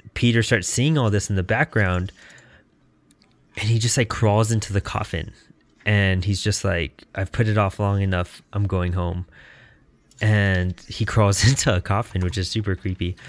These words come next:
But Venom kinda just starts showing his face, and it's taking over everything. But the one little girl from the beginning realizes, like, "We were here for a reason in this church. Like, the bell is there for a reason."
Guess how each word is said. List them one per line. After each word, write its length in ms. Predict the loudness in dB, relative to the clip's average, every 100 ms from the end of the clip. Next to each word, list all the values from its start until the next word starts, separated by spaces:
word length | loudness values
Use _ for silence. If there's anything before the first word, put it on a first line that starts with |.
| -20 -12 -4
But 360 | 2 4 2
Venom 480 | 2 2 4 2 2
kinda 260 | 2 2 2
just 180 | 0
starts 220 | -2 -4 0
showing 260 | 2 2
his 140 | 0 0
face, 360 | 0 0 0
and 100 | 0
it's 220 | 0 -2 -4
taking 340 | -2 0 2
over 160 | 2 0
everything. 480 | -2 -2 -2 -2 0
But 340 | 4 4 2 -4 -6
the 180 | 0 2
one 300 | 4 2 4
little 200 | 2 2
girl 320 | 2 2 0
from 140 | 0
the 60 | 0
beginning 500 | 0 0 0 0 -2 -8 -20 -16 -6
realizes, 840 | 2 4 4 4 2 2 0 2
like, 280 | 0 -2 -6 _ _ _ _ -4 2
"We 120 | 4
were 80 | 4
here 240 | 4 2
for 160 | 2 0
a 40 |
reason 500 | 4 2 2 -2 -8 -4
in 180 | -2
this 300 | -2 -2 -6
church. 520 | -4 0 0 -2 -12 -8
Like, 200 | -8 -4
the 100 | -2
bell 360 | 2 4 4
is 120 | 2 2
there 200 | 2 2
for 200 | 0 -2
a 40 |
reason." 440 | 0 0 0 -4